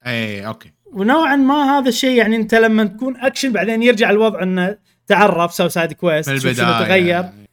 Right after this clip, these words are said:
Speaker 2: يصير شوية يعني، يعني أنا فيني صبر أقل من لما كنت ألعب الجزء اللي قبله.
Speaker 1: إيه.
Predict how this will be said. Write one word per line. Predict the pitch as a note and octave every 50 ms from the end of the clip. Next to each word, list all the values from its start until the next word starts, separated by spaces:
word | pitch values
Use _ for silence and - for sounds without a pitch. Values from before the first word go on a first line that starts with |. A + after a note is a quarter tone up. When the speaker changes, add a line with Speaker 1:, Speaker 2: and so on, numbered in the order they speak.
| _ _ - -
Speaker 2:
يصير | A3 G3 - D4+ D4
شوية | A#3 - C4 C#4+ C#4+ D4 C#4
يعني، | B3+ C4 C#4 C#4
يعني | A#3+ G3 A3 B3+
أنا | A#3 G#3+ G#3+ B3+ C4 B3 A#3+ - - _ _ _ - E3+
فيني | A3 C4+ C#4
صبر | - - B3+ A#3+ C4 C#4 A3+
أقل | G#3+ A3 A#3 G3+ E3 C3 - _ _ _ -
من | - D#3+ E3+
لما | F3 E3+ E3+
كنت | E3+ - -
ألعب | E3 D3+ C#3 C3+
الجزء | C#3 C3 - C#3+ C3+
اللي | C3 C3+ C3
قبله. | B2 A2+ A#2 A#2 A2+ _ _ _ _ _ _ _ _ _ _ _ _ _ _ _ _ -
Speaker 1:
إيه. | A2 G2 E2+ D2 _ _ _